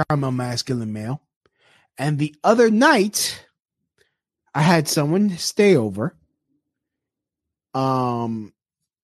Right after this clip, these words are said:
she was drunk. She got completely naked. And I didn't take advantage of her.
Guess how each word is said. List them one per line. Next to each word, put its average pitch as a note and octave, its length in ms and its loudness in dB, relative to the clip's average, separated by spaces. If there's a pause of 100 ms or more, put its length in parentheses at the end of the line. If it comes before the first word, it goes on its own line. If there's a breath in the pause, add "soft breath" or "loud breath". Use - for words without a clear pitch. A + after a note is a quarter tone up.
(440)
she - 240 0
was E3+ 200 2
drunk. D#3 520 0 (1120)
She - 340 -6
got D3+ 280 0
completely C#3+ 520 0
naked. A#3 540 4 (1160)
And B3 120 4
I D#4+ 100 6
didn't D4 320 4
take B3+ 180 4
advantage A3 540 4
of A#2 120 2
her. G2 220 -10